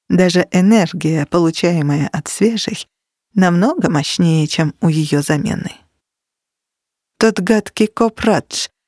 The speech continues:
что он имеет против тебя?" спросила Кира, меняя тему, удивив его тем самым в достаточной степени,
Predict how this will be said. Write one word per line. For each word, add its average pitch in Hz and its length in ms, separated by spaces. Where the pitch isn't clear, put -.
что - 440
он 180 180
имеет 208 420
против - 380
тебя?" 214 340
спросила 220 500
Кира, 208 480
меняя 202 420
тему, 233 380
удивив 196 460
его 190 220
тем 190 200
самым 190 340
в 175 60
достаточной 175 680
степени, 156 500